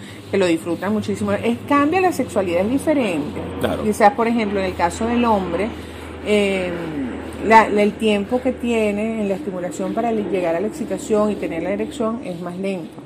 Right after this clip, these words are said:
Speaker 1: O sea, la, es, es como cuando las, eh, es diferente, pues si tú ves a una persona, Miguel, de dieciocho años, de diecinueve años, que va a trotar una distancia, pues esa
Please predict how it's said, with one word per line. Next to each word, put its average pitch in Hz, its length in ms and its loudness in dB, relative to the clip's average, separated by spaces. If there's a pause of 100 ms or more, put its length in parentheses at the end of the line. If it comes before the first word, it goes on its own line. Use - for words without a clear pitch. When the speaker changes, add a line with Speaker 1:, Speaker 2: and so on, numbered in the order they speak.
Speaker 1:
O - 40 -18
sea, 175 100 -10
la, 156 140 -8 (100)
es, - 300 -14
es - 80 -16
como 185 300 0 (480)
cuando 190 240 4
las, 180 120 2
eh, 185 760 -6
es 226 60 -4
diferente, 277 520 2
pues 180 160 -4
si - 80 -12
tú 180 140 -6
ves 208 120 2
a 240 60 2
una 269 180 4
persona, 180 880 2
Miguel, 180 460 4 (360)
de 185 400 4
dieciocho 202 560 2
años, 151 360 0
de 139 180 -2
diecinueve 185 540 -2
años, 170 320 2
que - 80 -4
va 165 100 2
a 160 60 -2
trotar 202 480 4
una 165 240 -2
distancia, 220 560 0
pues 202 200 -2
esa 185 280 -2